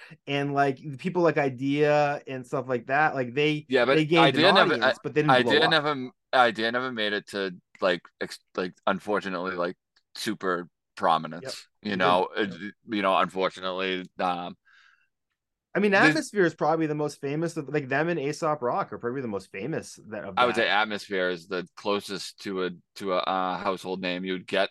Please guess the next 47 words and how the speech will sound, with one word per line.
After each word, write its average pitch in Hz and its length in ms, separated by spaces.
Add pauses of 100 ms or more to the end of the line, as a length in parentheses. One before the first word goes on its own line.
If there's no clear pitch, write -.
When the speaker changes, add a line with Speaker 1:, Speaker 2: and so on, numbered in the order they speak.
Speaker 2:
in 104 120
that 107 240
type 117 200
of 120 80
space. 131 560 (140)
Speaker 1:
Especially 190 300
'cause 170 120
they 160 160
Speaker 2:
Um, - 0
Speaker 1:
appeal 151 400
to, 139 380
he 160 220
has 143 200
the, 123 280
the, 123 200
he 135 60
appeals 123 320
to 101 40
the 101 120
female 104 320
crowd 98 320
more 98 160
than 92 100
a 90 100
lot 87 180
of 117 60
Speaker 2:
Yeah, 101 100
Speaker 1:
others 82 260
do. 123 80
Speaker 2:
Logic, 107 720
I 101 100
think, 101 220
would 95 100
be 101 100
the 95 100
Speaker 1:
Oh, - 40
Speaker 2:
second 135 520
Speaker 1:
yep. 113 160
Speaker 2:
to - 200
Eminem 98 760 (400)
when 113 220
it 117 160 (340)
would 127 140
Speaker 1:
Yeah. - 40
Speaker 2:
come 131 260
to 139 160
it. 147 160